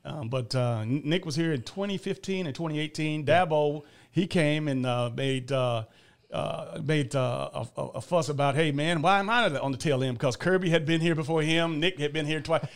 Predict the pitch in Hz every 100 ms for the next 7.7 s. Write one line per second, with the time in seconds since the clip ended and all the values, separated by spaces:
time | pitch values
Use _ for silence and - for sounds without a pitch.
0 | 180 - 247 269 285 294 226 226 - 135
1 | 262 208 175 185 185 165 170 147 156 135
2 | 147 147 180 220 151 147 143 156 131 120
3 | 117 123 123 131 156 135 196 131 131 -
4 | 120 113 143 131 123 113 156 175 196 247
5 | - 196 233 220 208 - 143 180 185 160
6 | 147 _ _ - 156 - 165 160 151 123
7 | - 127 117 156 135 - 170